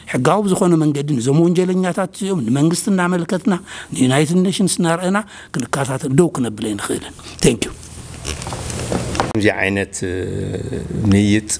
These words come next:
Speaker 2: ምግባር ብጣዕሚ ዝድለ ነገር እዩ። ብዙሕ ሰብ እውን እዛ ሶሻል ሚድያ ባይ ዘ ወይ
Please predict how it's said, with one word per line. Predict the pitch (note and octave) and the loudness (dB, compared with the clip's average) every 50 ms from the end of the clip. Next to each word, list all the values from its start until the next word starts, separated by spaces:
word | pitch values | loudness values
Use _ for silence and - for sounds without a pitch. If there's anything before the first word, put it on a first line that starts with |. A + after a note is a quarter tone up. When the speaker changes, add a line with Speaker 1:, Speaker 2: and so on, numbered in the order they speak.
| - - D#3 | -6 -8 -6
Speaker 2:
ምግባር | A2+ G#2 A2 F#2+ G2 B2+ D#3 D#3+ C#3 | -2 -2 0 2 2 2 2 2 -2
ብጣዕሚ | A#2+ A#2+ - - - - - F3 D3 C3 A#2 G#2+ G2+ F#2+ F#2 | -6 -6 -6 -6 -4 -2 0 0 2 2 0 0 -2 -4 -4
ዝድለ | F#2 F#2+ G2 F#2 G#2 G2 F#2 F#2 F#2 F2 | -2 -2 0 2 2 2 2 2 0 0
ነገር | F2+ F2 E2+ F2 D#2+ | 0 -2 -2 -2 -2
እዩ። | E2 D2+ C#2 C2+ - - - - - - - - - - - - - | -4 -4 -8 -10 -14 -18 -18 -18 -18 -16 -14 -12 -12 -12 -12 -12 -6
ብዙሕ | - - A#2 A#2+ C#3+ C#3+ | 2 4 6 6 6 4
ሰብ | - - C3+ A#2 A2 G#2+ | 4 2 4 4 4 2
እውን | A2 G#2 G2+ G#2 G2+ G2 F#2+ F#2+ F2+ F2 F2+ F2 - - - - - - - - - | 2 2 2 0 0 0 -2 -2 -4 -4 -6 -8 -10 -12 -16 -14 -14 -16 -14 -8 -2
እዛ | C3 G#2 G#2 G#2+ G#2+ G2+ G2 F#2 | 2 4 6 6 4 4 0 -2
ሶሻል | - - D3+ A#2 - D3+ A#2+ A2 | 0 0 0 2 2 0 0 0
ሚድያ | A#2+ B2+ C#3 B2 A#2 A2 G#2 | 0 0 0 0 0 0 0
ባይ | G2+ G2 G#2+ G#2+ | 0 0 0 0
ዘ | A2 C3 | 0 0
ወይ | C#3+ C#3 A#2+ B2+ | 2 2 0 0